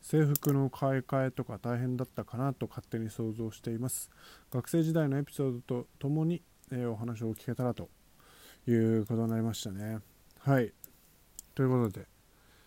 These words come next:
身長ですね。確かに今ね、よく聞かれるんですよね。身長百八十四センチになってますね。身長だけ確かに家族でも一番大きいのかな？そうだね。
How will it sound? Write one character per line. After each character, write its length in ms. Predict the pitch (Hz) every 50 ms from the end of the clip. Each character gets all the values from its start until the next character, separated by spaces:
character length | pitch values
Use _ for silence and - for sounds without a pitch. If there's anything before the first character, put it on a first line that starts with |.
| _ _ -
身 300 | - - - 165 156 147
長 160 | - 156 151
で 80 | 147 135
す 100 | - 107
ね。 80 | 98
確 240 | - - 180 - -
か 80 | - 131
に 100 | 120 123
今 180 | 117 110 107
ね、 440 | 107 104 104 107 107 101 98 95 98 - - - _ _ _ _ _ - - - - - - -
よ 120 | 139 131
く 100 | - -
聞 140 | - - -
か 100 | - 131 123
れ 60 | 123
る 80 | 123
ん 160 | 123 117 110 101
で 60 | 95
す 100 | - -
よ 60 | 92
ね。 80 | 104 110
身 340 | 110 - - 131 120 117 110
長 200 | - - 120 110
百 520 | 107 117 113 - - - 131 131 131 - -
八 380 | - - - 120 120 - 131 123
十 240 | 120 127 127 123 123
四 240 | 123 123 127 131 127
セ 160 | - - 135
ン 80 | 127 113
チ 80 | -
に 60 | 104 95
な 40 |
っ 40 | 92
て 80 | - 95
ま 60 | -
す 80 | - 101
ね。 180 | 101 104 104 - -
身 100 | - 160
長 140 | 160 175 165
だ 80 | 160 156
け 80 | 156
確 140 | 151 156 135
か 100 | 143 127
に 120 | 107 95 - - - - - - - - - - - - - - _ - - -
家 140 | - 190
族 220 | 190 190 160 131 113
で 40 | 107
も 120 | 101 98
一 120 | 95 -
番 220 | 127 123 123 120 123
大 80 | 120
き 80 | 113 -
い 40 | 123
の 100 | 104 92
か 80 | 82 90
な？ 180 | 101 131 160 - _ _ _ _ _ - - - _ _ - -
そ 140 | - 123 107
う 20 |
だ 60 | 101 98
ね。 240 | 104 117 123 127